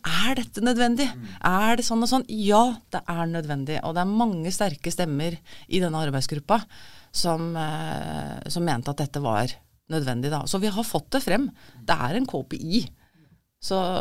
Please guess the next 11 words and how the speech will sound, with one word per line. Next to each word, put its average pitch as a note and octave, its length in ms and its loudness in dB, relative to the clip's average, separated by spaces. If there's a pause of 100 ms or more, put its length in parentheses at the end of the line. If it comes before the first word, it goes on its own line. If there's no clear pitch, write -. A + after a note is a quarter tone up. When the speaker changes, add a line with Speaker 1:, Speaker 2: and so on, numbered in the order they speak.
(320)
Speaker 1:
og G3 80 -2
det F#3 100 2
å G3 80 0
tørre F3 580 0 (200)
å F3+ 120 -4
faktisk F#3 340 -6
mene D#3 380 -2
noe D3+ 200 -4
om D3 220 -2
det, E3 260 0
og D#3+ 240 -6